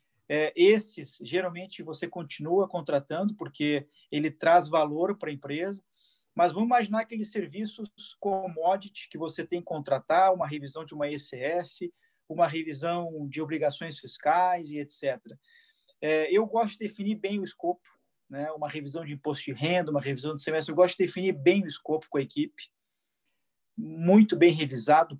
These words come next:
ponto a ponto, entender bem os prazos, ente-, entre-, entender bem os entregáveis, que tipo de relatório vai fazer, como vai fazer, qual é a fonte de informação e et cetera.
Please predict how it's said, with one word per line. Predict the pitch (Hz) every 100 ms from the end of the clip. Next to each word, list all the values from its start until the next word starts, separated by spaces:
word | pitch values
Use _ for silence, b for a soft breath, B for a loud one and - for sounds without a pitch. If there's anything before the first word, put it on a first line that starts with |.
| _
ponto | 185 214 214
a | 139
ponto, | - 147 170 - - _ _ _ _
entender | 160 143 175 151 175
bem | 147 175 202 190
os | -
prazos, | 151 151 170 147
ente-, | 156 143 156 139
entre-, | 151 139 160
entender | 147 160 175
bem | 170 160 202 208 170
os | 139
entregáveis, | 147 151 139 147 170 170 170 - - _ _ _
que | -
tipo | - 208 220
de | 190
relatório | 170 170 156 - 160 165
vai | 147
fazer, | - 135 147 170 170
como | 175 185
vai | 170 151
fazer, | 147 139 - 156 170 170 - _ _ _ _ -
qual | 170
é | 190
a | 185
fonte | - 185 -
de | 151
informação | 151 - 156 147 139 - 175 175 170 165
e | 160 156
et | 156
cetera. | - 151 156 180 175